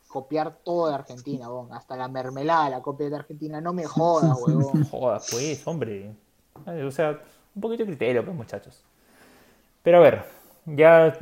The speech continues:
Speaker 2: vamos cerrando el programa, muchachos. Este, hablamos un poquito, un poquito de fútbol internacional. A ver, yo me quedé, a ver, cuando terminamos, cuando terminó el campeonato, yo estaba ya, a ver, veía la Premier, veía la lista.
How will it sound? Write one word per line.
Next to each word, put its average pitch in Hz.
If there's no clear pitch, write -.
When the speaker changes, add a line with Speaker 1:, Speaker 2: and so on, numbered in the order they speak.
Speaker 2:
vamos 151
cerrando 147
el 135
programa, 143
muchachos. 143
Este, 139
hablamos 202
un 226
poquito, 226
un 214
poquito 202
de 196
fútbol 190
internacional. 165
A 151
ver, -
yo 139
me 233
quedé, 139
a 143
ver, 110
cuando 123
terminamos, 185
cuando 127
terminó 131
el 254
campeonato, 196
yo 175
estaba 180
ya, 127
a 120
ver, 135
veía 123
la 160
Premier, 170
veía 139
la 143
lista. 175